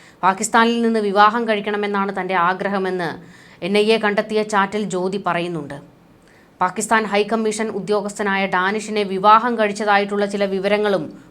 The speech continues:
പുറത്തേക്ക് വരുന്നുണ്ട്. ജ്യോതി ഈ അടുത്ത് നടത്തിയ കശ്മീർ, ആ, സന്ദർശനത്തെക്കുറിച്ചും അന്വേഷണ സംഘം പരിശോധിച്ചു വരികയാണ്. മൂന്ന് മാസം മുൻപ് പഹൽഗാം സന്ദർശിച്ചിരുന്നുവെന്നാണ് റിപ്പോർട്ടുകൾ.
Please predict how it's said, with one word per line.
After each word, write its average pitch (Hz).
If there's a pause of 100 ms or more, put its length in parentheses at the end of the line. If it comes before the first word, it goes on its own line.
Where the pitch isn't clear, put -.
പുറത്തേക്ക് 226
വരുന്നുണ്ട്. 160 (260)
ജ്യോതി 233
ഈ 262
അടുത്ത് 247
നടത്തിയ 226 (100)
കശ്മീർ, 220
ആ, 180
സന്ദർശനത്തെക്കുറിച്ചും 214
അന്വേഷണ 202
സംഘം 202
പരിശോധിച്ചു 185
വരികയാണ്. 147 (500)
മൂന്ന് 196
മാസം 220
മുൻപ് 196
പഹൽഗാം 196
സന്ദർശിച്ചിരുന്നുവെന്നാണ് 190
റിപ്പോർട്ടുകൾ. 156